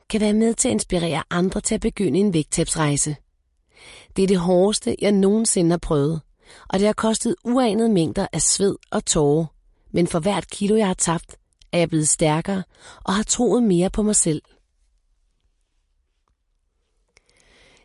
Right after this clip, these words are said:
Det meste af mit liv har jeg været overvægtig. Jeg blev mobbet i skolen, og min mor havde en voldelig kæreste.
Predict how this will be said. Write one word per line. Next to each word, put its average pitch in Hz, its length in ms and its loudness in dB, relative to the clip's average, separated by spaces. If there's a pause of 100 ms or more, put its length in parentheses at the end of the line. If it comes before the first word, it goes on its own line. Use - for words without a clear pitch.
(140)
Det 220 120 4
meste 233 360 2
af 262 60 2
mit 247 200 -2
liv 175 220 -2
har 180 120 0
jeg 175 100 2
været 160 160 2
overvægtig. 160 720 0 (380)
Jeg 160 140 -2
blev 170 160 2
mobbet 175 400 2
i 220 40 2
skolen, 185 560 0 (240)
og 185 100 0
min 202 140 4
mor 214 200 2
havde 190 240 0
en 202 100 0
voldelig 165 340 0
kæreste. 147 560 -2